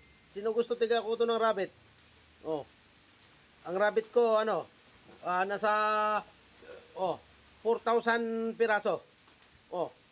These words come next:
Sino tiga-kuto ng rabbit? Mas mataas ang sweldo nun kasi ang rabbit, mahirap hanapin yung kuto nun, eh. Oh. Mas mataas ang sweldo nun sa rabbit.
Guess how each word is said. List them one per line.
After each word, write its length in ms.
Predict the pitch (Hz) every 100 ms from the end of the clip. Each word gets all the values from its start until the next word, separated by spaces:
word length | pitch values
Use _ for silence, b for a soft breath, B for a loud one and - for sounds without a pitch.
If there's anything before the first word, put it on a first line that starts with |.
| _
Sino 240 | - 202 202
tiga-kuto 480 | 190 208 202 208 208
ng 160 | 208
rabbit? 320 | 208 202 196
Mas 160 | 190 165
mataas 400 | 190 190 208 185
ang 60 | 190
sweldo 240 | 190 180
nun 160 | 208 165
kasi 320 | 170 180 170 B B _
ang 80 | 143
rabbit, 240 | 165 180
mahirap 320 | 151 156 160 165 -
hanapin 480 | 160 165 160 170 175
yung 80 | 160
kuto 240 | 170 170
nun, 160 | 180 165
eh. 80 | 147 - _ _ _ - - - -
Oh. 160 | 131 120 _ _ _ - _ _ _ - _ - - 175
Mas 160 | 165
mataas 240 | 196 214 208
ang 80 | 220
sweldo 240 | 196 202 208
nun 160 | 214
sa 160 | 196 180
rabbit. 320 | 170 143 160